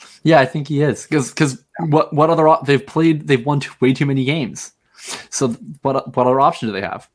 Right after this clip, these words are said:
Like, they could, sure, they could sign Teddy Bridgewater if they want to, but, like,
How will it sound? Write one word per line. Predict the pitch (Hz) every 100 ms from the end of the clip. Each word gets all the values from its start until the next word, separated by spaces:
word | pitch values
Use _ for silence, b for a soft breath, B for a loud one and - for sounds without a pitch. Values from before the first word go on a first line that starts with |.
| -
Like, | 127
they | 170
could, | 185 170
sure, | - 180
they | 131
could | 131
sign | 127 120 120
Teddy | 131
Bridgewater | 117 104 104 101 92 85
if | 101
they | 65
want | 78 92
to, | - -
but, | -
like, | 107 95